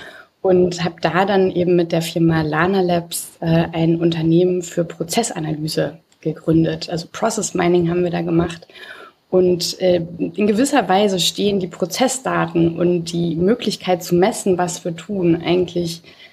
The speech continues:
am Anfang von jeder Nachhaltigkeitsinitiative.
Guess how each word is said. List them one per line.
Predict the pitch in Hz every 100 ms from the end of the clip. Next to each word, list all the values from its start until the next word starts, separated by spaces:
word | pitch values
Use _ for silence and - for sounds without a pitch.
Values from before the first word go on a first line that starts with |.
| _
am | - 165 165
Anfang | 180 190 - 170 170 165 170 -
von | - 175 170
jeder | 165 165
Nachhaltigkeitsinitiative. | 165 170 165 180 170 - 165 165 - 160 165 - 160 - 165 160 160